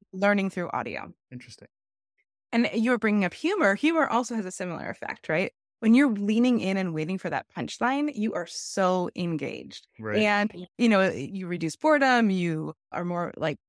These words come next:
Speaker 1: motivated and can retain more and
Speaker 2: Right.
Speaker 1: willing to take more risks too through humor. So there are so many benefits that we have found through the years and also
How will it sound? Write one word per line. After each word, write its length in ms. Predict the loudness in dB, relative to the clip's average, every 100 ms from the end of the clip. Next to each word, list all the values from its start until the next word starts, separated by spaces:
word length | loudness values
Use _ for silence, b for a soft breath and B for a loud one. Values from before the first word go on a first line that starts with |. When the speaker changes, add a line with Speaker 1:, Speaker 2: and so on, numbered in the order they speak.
| _ _ _
Speaker 1:
motivated 880 | 0 4 4 4 2 0 0 -2 -4
and 460 | -4 -2 -4 -6 -10 -14
can 180 | -6
retain 420 | -4 -4 -4 -2 0
more 420 | 2 2 2 -2
and 220 | -4 -4 -2
Speaker 2:
Right. 100 | 2
Speaker 1:
willing 220 | 4 2
to 80 | 0
take 100 | -18 -14
more 120 | -12
risks 560 | 0 0 0 -12 -18 -10
too 260 | -6 -6
through 240 | -6 -10 -10
humor. 500 | -10 -8 -8 -12 -16 _ _
So 360 | -4 2 2 2
there 160 | 2 0
are 40 |
so 400 | -2 -2 0 2
many 420 | 0 -2 -4 -10
benefits 500 | -4 -2 -2 -4 -4
that 100 | -4 -4
we 100 | -8
have 140 | -12
found 580 | -8 -4 -2 0 0 -2 b _
through 140 | -2
the 100 | -2
years 460 | -4 -2 0 0 -2
and 180 | -4 -4
also 320 | -2 -4